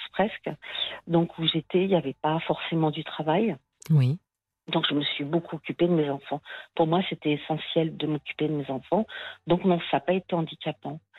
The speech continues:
Speaker 1: Mais il y a des fois, ça pouvait être handicapant pour aller chercher mon fils à l'école. C'était compliqué pour moi.
Speaker 2: Et aujourd'hui,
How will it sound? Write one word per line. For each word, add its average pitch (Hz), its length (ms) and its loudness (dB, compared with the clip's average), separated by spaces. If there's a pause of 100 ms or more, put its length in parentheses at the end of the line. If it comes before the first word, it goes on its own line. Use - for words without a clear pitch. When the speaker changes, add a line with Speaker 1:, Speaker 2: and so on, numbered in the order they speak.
(260)
Speaker 1:
Mais 156 80 4
il 143 40 8
y - 20 8
a 143 60 4
des 147 100 -2
fois, 156 280 2
ça 156 80 -2
pouvait 156 280 -2
être 151 120 -6
handicapant 156 580 0
pour - 220 -6
aller 156 100 0
chercher - 320 -2
mon 151 120 0
fils - 260 -14
à 175 80 4
l'école. 165 400 -2 (480)
C'était - 200 -4
compliqué - 520 -4
pour - 180 -6
moi. - 220 -10 (1120)
Speaker 2:
Et 151 80 6
aujourd'hui, 147 680 2